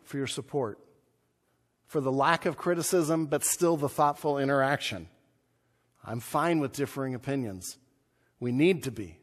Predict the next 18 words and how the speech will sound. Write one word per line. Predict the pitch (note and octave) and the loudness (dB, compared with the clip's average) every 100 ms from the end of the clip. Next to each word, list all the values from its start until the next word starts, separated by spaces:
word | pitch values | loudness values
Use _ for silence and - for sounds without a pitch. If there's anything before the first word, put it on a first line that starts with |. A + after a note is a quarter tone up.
| _ - | _ -6
We're | C3 | -4
different | D#3+ E3+ D3+ C3 | -2 -2 -2 -4
people. | - D3 G#2+ D#2+ _ _ _ _ _ _ _ _ _ _ _ _ _ _ _ _ _ | -4 -4 -4 -12 _ _ _ _ _ _ _ _ _ _ _ _ _ _ _ _ _
But | B2 | 0
I | B2+ | 0
can't | - D#3 D#3 | -2 -4 -2
even | C#3 C#3 | -2 -2
imagine | C3 C#3+ C3 B2 A#2 | 0 0 -2 -4 -4
what | A#2+ | -4
it | |
would | A#2+ | -6
be | A2+ | -4
like | A#2+ A#2 - | -2 -2 -4
to | A2+ | -8
lead | A2 A#2 | -6 -6
a | G#2 | -8
critical | - G#2+ G2 G#2 | -8 -10 -10 -14
people. | - F#2 - - | -14 -16 -16 -20